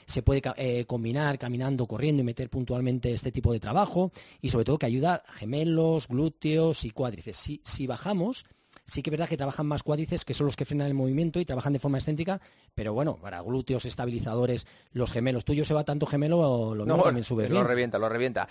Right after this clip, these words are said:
Speaker 2: A ver, preguntas con respuestas rápidas, ¿vale? Que
Speaker 1: Vale.
Speaker 2: vamos ya pillados de tiempo. Eh, Chema, después de varios catarros y dos meses sin correr,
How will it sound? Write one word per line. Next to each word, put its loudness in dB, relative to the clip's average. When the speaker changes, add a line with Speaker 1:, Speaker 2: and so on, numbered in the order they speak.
Speaker 2:
A 4
ver, 6
preguntas 6
con 2
respuestas 4
rápidas, 4
¿vale? 8
Que -2
Speaker 1:
Vale. 6
Speaker 2:
vamos -2
ya 2
pillados -2
de -14
tiempo. -10
Eh, 2
Chema, 8
después 4
de 6
varios 4
catarros 4
y 4
dos 6
meses 2
sin -2
correr, 6